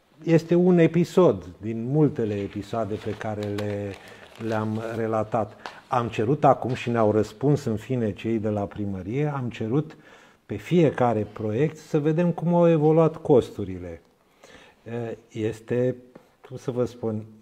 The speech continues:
ne, ne este și teamă să-l publicăm de sărbători. Am zis că l amânăm publicarea, amânăm publicarea după anul nou. Pentru că, te apuci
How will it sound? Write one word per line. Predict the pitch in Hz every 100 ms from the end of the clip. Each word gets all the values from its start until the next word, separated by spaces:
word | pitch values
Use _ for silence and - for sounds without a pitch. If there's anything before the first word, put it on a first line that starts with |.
| 120
ne, | 123 110 -
ne | 135
este | 131 135 139
și | - 147
teamă | - 143 147
să-l | - 123
publicăm | - 104 117 131 127
de | 120
sărbători. | 123 113 107 113 95 80 _ _ _ _ _
Am | - 110
zis | 117
că | 123
l |
amânăm | 117 110 117 127 120
publicarea, | - 101 107 - 123 123 123 - -
amânăm | 113 127
publicarea | 123 110 110 127 123
după | 113 117 123
anul | 120 120 127
nou. | 120 92 - - - - - - - -
Pentru | 170 170 165
că, | - 175 170 - - - _ _ _ _ _ 151 143 139 139 -
te |
apuci | 147 - 185 202